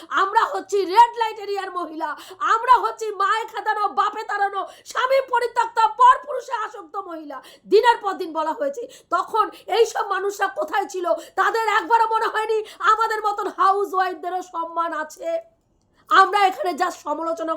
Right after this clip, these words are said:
করতে এসছি, ভিডিও টু ভিডিও দেখে সমালোচনা করতে এসছি। মনে হয়েছে শুধু তাই নয়, শুধু তাই নয়, চীনার যারা, যারা ভিউয়ার্স, প্রত্যেকটা ভিউয়ার্সকে রেড লাইট এরিয়ায়, প্রতিদিন রেড লাইট এরিয়ায় বসানো হয়েছে আর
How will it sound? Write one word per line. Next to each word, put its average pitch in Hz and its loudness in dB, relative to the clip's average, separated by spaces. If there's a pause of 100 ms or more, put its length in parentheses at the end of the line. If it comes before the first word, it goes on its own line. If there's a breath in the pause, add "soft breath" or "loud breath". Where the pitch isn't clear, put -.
করতে 311 -6 (120)
এসছি, 370 -10 (880)
ভিডিও 415 6 (100)
টু 415 -4 (120)
ভিডিও 339 -4
দেখে 311 -6 (100)
সমালোচনা 285 -8
করতে 269 -10
এসছি। 277 -12 (380 loud breath)
মনে 392 4
হয়েছে 392 2
শুধু 349 -4 (140)
তাই 381 4 (120)
নয়, 220 -8 (440 loud breath)
শুধু 508 8 (140)
তাই 494 6 (100)
নয়, 302 -2 (360 loud breath)
চীনার 539 6 (180)
যারা, 466 4 (180)
যারা 480 4 (140)
ভিউয়ার্স, 494 2 (300 loud breath)
প্রত্যেকটা 523 2 (100)
ভিউয়ার্সকে 466 -2
রেড 427 -2
লাইট 440 -4
এরিয়ায়, 427 -2
প্রতিদিন 403 0 (120)
রেড 440 0
লাইট 403 -4
এরিয়ায় 370 -6
বসানো 330 -8 (100)
হয়েছে 427 -6 (380 loud breath)
আর 285 -2